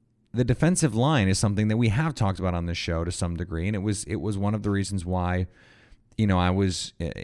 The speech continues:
inclined to write about Ed Oliver and the, and the holes that he would potentially fill if he were to fall in the draft to the Packers.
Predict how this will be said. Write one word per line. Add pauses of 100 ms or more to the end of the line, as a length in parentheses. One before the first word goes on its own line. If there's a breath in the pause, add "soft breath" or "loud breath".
(180)
inclined
to
write
about
Ed
Oliver
and
the,
and
the
holes
that
he
would
potentially
fill
if
he
were
to
fall
in
the
draft
to
the
Packers.